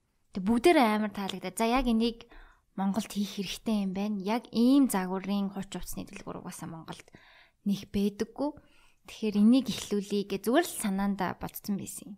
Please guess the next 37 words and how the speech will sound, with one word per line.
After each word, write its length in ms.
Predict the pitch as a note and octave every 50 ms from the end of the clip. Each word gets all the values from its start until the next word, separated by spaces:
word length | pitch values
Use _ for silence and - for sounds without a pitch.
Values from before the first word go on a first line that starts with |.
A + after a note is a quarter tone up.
| - G#3+
Нэг 160 | A3 G#3+ G3+
амар 320 | F#3+ G3+ A3 A3+ A3 G#3+
serious 400 | - - A3 A3 G#3 A#3+ C4+ -
ч 80 | - F#3+
бас 80 | - -
бодог. 300 | - - - - E3 E3+
Энд 160 | F3+ F#3 F3+ - F#3
Монголд 320 | F3+ F3+ F3 G#3 G#3 -
байвал 300 | - - F3+ F3+ - - -
гоё 220 | - F#3 F3+ F3 F3
юм 60 | E3+
байна 220 | F3 - - - -
да. 140 | - D#3 - - - _ _ _ _ _ - - - _ _ _ _ _ _ _ _ -
Тэгэл 280 | - C4 D4+ D4+ - A3+ F#3+
яг 40 | F#3
агнууштай 480 | G3 F#3 F#3 F#3+ G3+ A3 - - A3 G3 G3
таарад, 360 | G3+ F#3+ F3 F3 E3+ F#3+ - - - _ _ _ _ _ _ _ _ _ _ _ _ _ - -
карантин 480 | - F#3+ G3 F#3+ F#3 F#3 - F#3 F3
таарал, 360 | - F#3+ E3+ - - - - - - - - - - - _ _
цаа 160 | - - A3+ -
чин 160 | - A3 G3+
бас 160 | F#3 F#3 -
яг 120 | G3 F#3
адилхан 520 | F3 F3 - - - - A3 G#3 G3 G3+ G3+ - _ -
боддог 400 | - F3 - - - - F#3 -
болж 160 | E3 - - -
таарал. 400 | - F#3+ F3 E3+ F3+ G3+ B3 - - - _ _ _ _ _ _ _ _ _ _ _ _ _ _ _ _
Тэг, 160 | - C4+ B3+ -
зориглоод 480 | A3+ G#3+ G#3 G#3+ G3+ G3 - B3+ - - -
хийсэн 320 | G3+ F#3+ - - F3+ F#3 -
чинь 240 | - F#3 F3 E3+ E3+ E3+
яг 240 | D#3+ - - - - _ _ -
болцсон 520 | - - - - _ _ - - - - -
ш. 200 | - - - _ -
Тэгээд 320 | - - - - - - - -
айгу 200 | - - - - -
баяртайгаа. 880 | - - F#3+ G3 - - - A#3+ A3+ G#3+ G3 G3+ G#3 G#3 G#3 G#3 G#3